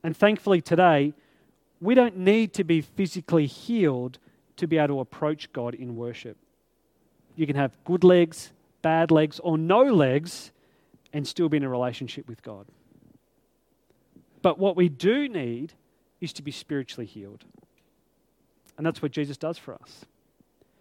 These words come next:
So this man's physical experience acts out the spiritual experience we all need to go through.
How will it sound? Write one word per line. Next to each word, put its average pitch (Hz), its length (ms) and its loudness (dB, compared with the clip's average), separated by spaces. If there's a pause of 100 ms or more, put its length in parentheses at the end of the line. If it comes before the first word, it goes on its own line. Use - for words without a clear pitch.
(840)
So - 120 0
this 190 220 2
man's 180 340 4
physical 190 840 -4 (340)
experience 175 840 0 (140)
acts 190 360 -2 (100)
out 147 460 0 (200)
the 156 100 -8
spiritual 196 600 -4
experience 151 560 -8
we 151 120 -6
all 135 120 -8
need 131 140 -12
to - 80 -16
go 127 200 -10
through. 120 320 -18